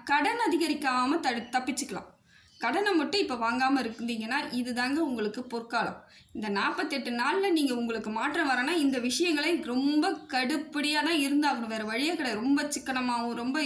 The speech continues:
எளிமையாவும், ரொம்ப வேற வழியே இல்லாம இருந்தாக வேண்டிய காலகட்டம். இதை நீங்க கரெக்டா ஃபாலோ பண்ணி தான் ஆகணும். அதே போல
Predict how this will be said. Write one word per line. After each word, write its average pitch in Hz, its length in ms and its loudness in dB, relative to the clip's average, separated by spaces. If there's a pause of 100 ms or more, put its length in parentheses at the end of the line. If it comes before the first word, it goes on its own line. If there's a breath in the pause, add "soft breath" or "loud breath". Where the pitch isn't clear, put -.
எளிமையாவும், 254 720 2
ரொம்ப 277 280 2 (100)
வேற 226 260 0
வழியே 277 440 0
இல்லாம 285 580 4
இருந்தாக 254 540 2
வேண்டிய 208 280 -6
காலகட்டம். 233 580 -4
இதை 233 180 -4
நீங்க 220 220 -6
கரெக்டா 240 360 -4
ஃபாலோ 233 300 -2
பண்ணி 226 260 -6
தான் 302 220 0
ஆகணும். 180 300 -4 (840)
அதே 277 280 2
போல 330 260 0